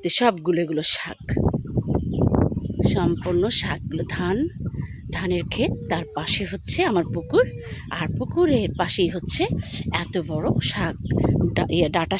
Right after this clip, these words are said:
শাক, তারপর হচ্ছে কি জানি পাট শাক না, ডাঁটা শাক, পাট শাক, হ্যাঁ, তারপর ধনে পাতা, টোটাল। আমি ওই পাশে, ওই মা-, মাথা পর্যন্ত যেতে পারছি না, গেলে হচ্ছে শাকগুলো পাড়ায় যেতে হবে, এই কারণে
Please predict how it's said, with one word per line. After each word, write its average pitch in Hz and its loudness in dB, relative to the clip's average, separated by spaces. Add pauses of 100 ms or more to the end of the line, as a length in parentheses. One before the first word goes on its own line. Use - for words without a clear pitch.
শাক, 269 4 (180)
তারপর - 0
হচ্ছে - 0
কি 247 -4
জানি 320 8 (460)
পাট 196 4
শাক - 4
না, - 8 (1000)
ডাঁটা 185 0
শাক, 180 -2 (120)
পাট 160 -2 (100)
শাক, 202 0 (920)
হ্যাঁ, 339 0
তারপর 185 -2 (100)
ধনে 214 4
পাতা, 185 0 (840)
টোটাল। 220 4 (100)
আমি 233 4
ওই 285 0
পাশে, 277 2 (200)
ওই 269 10 (120)
মা-, 240 6
মাথা 226 2
পর্যন্ত 277 4
যেতে 240 6
পারছি 226 2
না, 202 6 (100)
গেলে 208 6
হচ্ছে 226 0 (200)
শাকগুলো 208 4
পাড়ায় 196 4
যেতে 180 0
হবে, 190 -2 (1120)
এই 254 6
কারণে 220 6